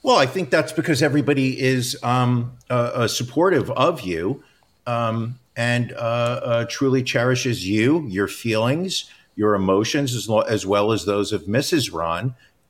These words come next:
And I, I'm, I'm surprised that you would think that anybody would be mean to you ever.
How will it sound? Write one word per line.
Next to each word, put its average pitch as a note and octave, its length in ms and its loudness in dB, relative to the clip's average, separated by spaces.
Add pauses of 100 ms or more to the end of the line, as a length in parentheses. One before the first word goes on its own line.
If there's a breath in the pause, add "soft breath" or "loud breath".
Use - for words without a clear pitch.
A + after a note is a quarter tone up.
And A#2+ 360 2
I, A2+ 300 0 (220)
I'm, G#2+ 500 0
I'm A2 180 -2
surprised B2+ 560 -2
that B2 60 -4
you A2+ 160 -4
would A2 160 -6
think B2 200 -4
that G#2+ 100 -4
anybody A2 460 -2
would F#2 220 -4
be G#2 140 -2
mean B2+ 280 2
to - 100 -6
you D#2+ 240 -6
ever. - 320 -12